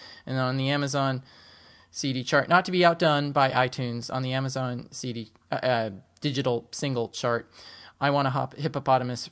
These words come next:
for Christmas is at number one, number two, and number nineteen. It is the very same song, and it is ra-,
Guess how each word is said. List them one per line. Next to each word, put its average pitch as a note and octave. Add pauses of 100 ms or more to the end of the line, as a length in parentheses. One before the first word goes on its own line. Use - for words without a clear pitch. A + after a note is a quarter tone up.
for -
Christmas A#2
is A#2
at B2
number B2
one, A#2 (100)
number B2
two, A#2 (400)
and F3
number D3+
nineteen. B2+ (100)
It D3+
is C#3+
the D3
very D3
same B2+
song, A2 (260)
and A2+
it -
is B2
ra-, B2